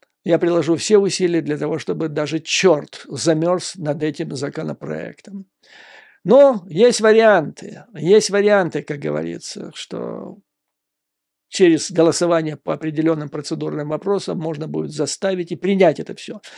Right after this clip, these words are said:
Затем возникает, и это всё хотят сделать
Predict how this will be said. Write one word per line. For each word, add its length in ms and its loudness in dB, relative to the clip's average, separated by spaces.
Затем 340 0
возникает, 640 -2
и 40 2
это 240 4
всё 200 2
хотят 320 0
сделать 640 0